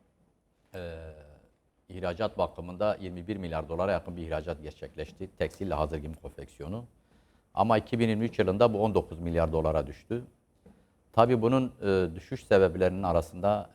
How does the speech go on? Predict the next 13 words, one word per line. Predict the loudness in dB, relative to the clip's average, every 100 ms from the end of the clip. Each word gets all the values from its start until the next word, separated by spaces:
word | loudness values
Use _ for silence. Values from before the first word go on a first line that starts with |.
| -6
e, | -6 -4
birincisi, | -6 -6 -10 -8 -4 -2 -4 -8 -20 -12
e, | -10 -10 -10 -14 -14 -16 -20 _ _ _ _ _
şu | _ 4
anda | 6 6 6 4 4 -4 _ _ _ _ _ _ _ _ _ -12 -4
girdi | -2 2
maliyetlerinin | 4 4 4 2 0 0
aşırı | -4 -2 4 4
artmasıdır. | 4 -2 -12 -12 -14 -14 -8
Enerji | -4 -4 -2
maliyetleri, | 0 0 -2 -6 -12 -12 -12
işçi | -18 -16 -8
maliyetleri. | -4 -4 -6 -10 -8 -8